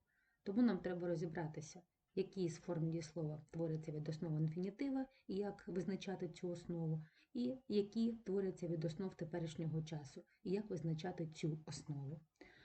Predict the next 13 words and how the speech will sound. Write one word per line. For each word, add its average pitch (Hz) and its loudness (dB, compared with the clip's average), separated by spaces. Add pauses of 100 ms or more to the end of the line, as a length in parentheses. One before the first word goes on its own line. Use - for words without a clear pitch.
(140)
Отже, 247 2
основа 220 4
інфінітива 175 0 (140)
визначається 185 0
таким 160 0
чином. 139 -4 (1400)
У 170 4
формі 160 0
інфінітива 175 0
ми 190 2
відкидаємо 160 0
суфікс - -6
«ти» 185 6